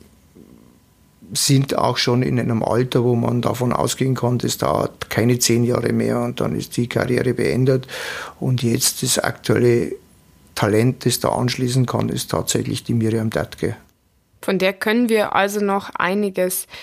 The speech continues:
Speaker 2: erwarten. Ich hab's in der Einleitung kurz erwähnt, der Bau der Leichtathletikhalle ist zwar durchgewunken, zieht sich aber noch etwas. Bis zweitausendzweiundzwanzig, auch schon dreiundzwanzig ist im Gespräch.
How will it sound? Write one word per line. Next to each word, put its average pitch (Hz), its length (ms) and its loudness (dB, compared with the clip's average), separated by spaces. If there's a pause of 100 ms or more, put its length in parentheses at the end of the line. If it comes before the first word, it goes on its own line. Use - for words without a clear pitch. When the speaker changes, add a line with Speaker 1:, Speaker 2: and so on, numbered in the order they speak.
(400)
Speaker 2:
erwarten. 170 560 -2
Ich 196 100 0
hab's 247 160 0
in 269 80 2
der 226 100 4
Einleitung 226 600 2
kurz 247 260 -2
erwähnt, 202 580 0
der 202 100 2
Bau 190 280 4
der 208 140 2
Leichtathletikhalle 165 1040 -2 (260)
ist - 220 -2
zwar 202 360 2
durchgewunken, 240 800 -2
zieht 262 220 -4
sich - 220 -4
aber 160 160 0
noch 156 160 -4
etwas. 156 560 -4 (220)
Bis 226 200 2
zweitausendzweiundzwanzig, 233 1600 0 (200)
auch 185 160 -2
schon 170 240 -6
dreiundzwanzig 220 800 0
ist - 160 -4
im 220 120 0
Gespräch. 214 500 -2